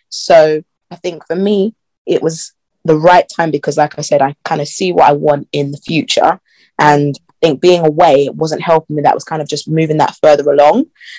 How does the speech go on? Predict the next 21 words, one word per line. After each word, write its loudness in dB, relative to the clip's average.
So, 2
yeah, -2
I -4
just -14
decided, -6
you -10
know -2
what, -2
now's -2
the -18
time. -4
If -4
I'm 0
saying 0
I 4
wanna 0
start 2
my -2
life 0
properly, -8
um, -4